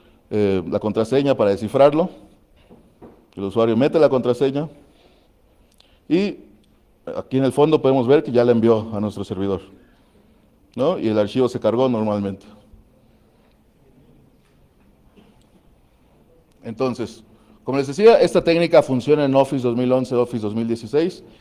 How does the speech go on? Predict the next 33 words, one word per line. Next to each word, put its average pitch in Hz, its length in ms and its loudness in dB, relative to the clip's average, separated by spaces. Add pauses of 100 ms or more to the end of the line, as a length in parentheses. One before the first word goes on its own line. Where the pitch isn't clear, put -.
(160)
Yo 160 160 6
esto 185 360 6
lo 151 100 8
tenía 139 440 6
de 120 100 2
forma 131 280 0
privada 127 360 4
desde 117 160 0
diciembre 131 440 -2
del 123 100 4
año 131 180 -2
pasado. 139 560 -2 (420)
Ya 139 160 4
para 143 300 8
hoy, 170 420 4
que, 110 400 -2
que 113 80 -4
doy 123 160 2
la 139 140 2
plática, 143 360 2
me 131 120 2
doy 131 160 4
cuenta 135 400 2
que 107 320 -2 (500)
Bash 151 260 4
Bunny 165 400 4
ya 131 140 0
tiene 139 180 -2
un 135 60 0
ataque 127 300 -2
integrado 120 480 0
de 120 100 2
esto. 160 360 -2